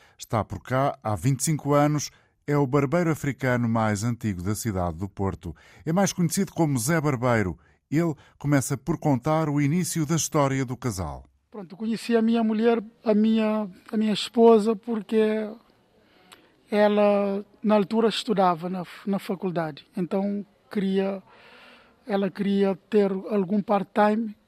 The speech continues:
Speaker 2: que é para poder, para poder conciliar o estudo com, com o trabalho.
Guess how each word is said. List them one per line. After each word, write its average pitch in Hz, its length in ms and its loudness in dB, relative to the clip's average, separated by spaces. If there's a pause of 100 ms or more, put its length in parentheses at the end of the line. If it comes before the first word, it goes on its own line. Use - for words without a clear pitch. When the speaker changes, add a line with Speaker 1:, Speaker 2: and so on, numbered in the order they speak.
(720)
Speaker 2:
que - 80 -8
é - 20 -2
para 190 160 -6
poder, 185 540 -4 (360)
para 190 120 -6
poder 180 580 -4
conciliar 185 580 -4
o 180 80 -6
estudo 202 600 -2 (180)
com, 185 300 -4
com 185 160 -6
o 160 40 -8
trabalho. 151 420 -8